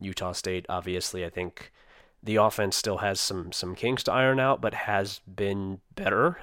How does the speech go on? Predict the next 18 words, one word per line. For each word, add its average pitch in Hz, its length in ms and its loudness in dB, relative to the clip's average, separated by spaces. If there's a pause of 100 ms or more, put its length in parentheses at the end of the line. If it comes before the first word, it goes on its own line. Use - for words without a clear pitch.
has 98 160 -6
scored 104 420 0
more, 95 400 -2
has 92 240 -6
been 92 180 -4
more 92 200 -2
successful 92 600 -6
against 90 300 -8
good 90 180 -8
teams. 90 500 -6 (460)
Um, 82 580 -4 (140)
even 95 480 0
if 92 440 -4 (140)
McKay 95 260 -4
Hillstead 90 380 -6
can't - 220 -10
play, 107 320 2 (120)
which - 400 -6